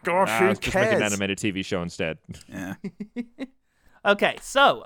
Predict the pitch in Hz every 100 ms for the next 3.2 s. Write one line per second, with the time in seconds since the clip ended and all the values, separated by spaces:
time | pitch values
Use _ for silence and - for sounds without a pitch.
0 | - 196 262 339 - 220 165 104 - 143
1 | 185 - 202 208 180 151 123 - - 143
2 | 131 143 151 127 117 - - 135 123 -
3 | 147